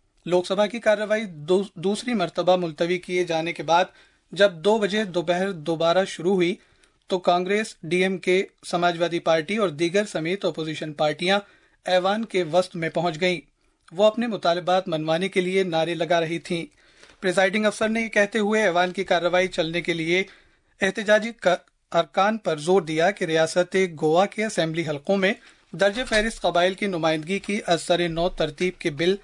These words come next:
दो हज़ार चौबीस से मुताल्लिक आज एक अहम बिल पेश किया जाना है। चूंकि शोर शराबा जारी रहा, इसलिए चेयर ने ऐवान की कार्रवाई दिन भर के लिए मुलतवी कर दी।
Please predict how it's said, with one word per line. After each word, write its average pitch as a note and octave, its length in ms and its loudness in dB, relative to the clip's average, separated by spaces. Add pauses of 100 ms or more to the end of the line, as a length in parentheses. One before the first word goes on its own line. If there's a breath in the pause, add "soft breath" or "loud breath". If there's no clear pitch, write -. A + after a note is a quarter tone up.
(320 loud breath)
दो G3+ 120 2
हज़ार A3 280 0
चौबीस F3 460 -2
से G#3 80 -2
मुताल्लिक E3 540 0 (340 soft breath)
आज F#3+ 320 2
एक F#3+ 300 -4
अहम G3+ 280 0
बिल F3+ 260 0
पेश E3 220 -4
किया F3 200 0
जाना E3 280 0
है। E3 220 0 (380 soft breath)
चूंकि G3 260 0
शोर F#3 240 0
शराबा F3 300 2
जारी F3 280 2
रहा, F3+ 360 2
इसलिए F3 420 -2
चेयर E3+ 340 0
ने F3+ 240 -2 (100)
ऐवान D#3+ 300 2
की E3 140 -10
कार्रवाई D#3 540 0 (380 soft breath)
दिन G3+ 220 2
भर G3+ 140 2
के G3+ 120 -2
लिए G#3 140 0
मुलतवी E3+ 400 0
कर E3+ 180 -2
दी। E3+ 220 -2